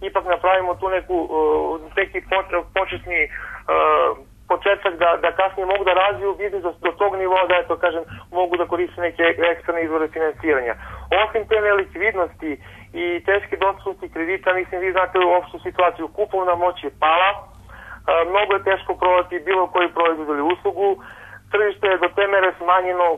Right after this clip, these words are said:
konkurencija na to, takvom nekom malom tržištu je dosta izražena, tako da mislim da jedna od stvari koja može da im pomogne u tom nekom njihovom radu je i neka doza inovativnosti i tog nekog liderskog duha. To se upravo trudimo, da se oni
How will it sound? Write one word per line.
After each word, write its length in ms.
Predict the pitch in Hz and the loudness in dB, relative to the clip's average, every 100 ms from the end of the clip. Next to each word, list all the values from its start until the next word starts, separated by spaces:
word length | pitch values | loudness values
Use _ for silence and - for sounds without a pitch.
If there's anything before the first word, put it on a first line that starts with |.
| - | 0
konkurencija 640 | 170 170 175 190 190 190 | -2 0 2 2 0 2
na 60 | 175 | 2
to, 220 | - 185 | 4 2
takvom 360 | 185 190 190 190 | 4 0 0 0
nekom 240 | 185 185 | 0 0
malom 260 | 180 180 175 180 | 2 2 2 0
tržištu 360 | 185 180 - | 0 0 0
je 140 | 175 165 151 - - - - | 2 2 0 -8 -18 -8 0
dosta 240 | 185 185 190 | 0 2 0
izražena, 560 | 147 160 190 190 185 208 | 2 2 2 2 2 0
tako 160 | 208 226 | 0 0
da 180 | 208 220 | 0 -2
mislim 220 | 240 240 | -4 -2
da 100 | 220 208 180 202 | 2 0 0 2
jedna 140 | 226 | 2
od 80 | 220 - | 0 2
stvari 280 | 220 226 214 | 2 2 2
koja 140 | 214 | 0
može 240 | 202 220 196 | 2 0 0
da 60 | |
im 100 | 208 | -2
pomogne 380 | 190 196 208 190 | -2 -2 0 -2
u 120 | 185 185 | -2 -2
tom 120 | 180 | 0
nekom 300 | 175 175 170 | -2 -4 -8
njihovom 360 | 175 170 165 147 - - - | -6 -2 -4 -4 -14 -12 -2
radu 340 | 151 185 196 | 2 2 4
je 120 | 202 | 2
i 80 | 185 | 2
neka 240 | 190 190 185 | 0 2 2
doza 280 | 185 190 180 | 2 0 0
inovativnosti 760 | 170 151 143 180 202 202 196 | -2 -2 -4 -6 -4 -4 -6
i 80 | 180 | -6
tog 100 | 180 | -2
nekog 240 | 185 175 170 | -2 -2 -2
liderskog 480 | 180 170 - 160 147 | -2 -4 -6 -8 -4
duha. 280 | 156 - 113 - - - - | -4 -2 -6 -8 -18 -12 -2
To 100 | 208 226 | 0 2
se 40 | 226 | 0
upravo 240 | 220 220 | 2 0
trudimo, 400 | 214 202 180 160 | 2 0 0 2
da 100 | 156 | 0
se 140 | 160 175 | 2 2
oni 220 | 208 208 | 2 0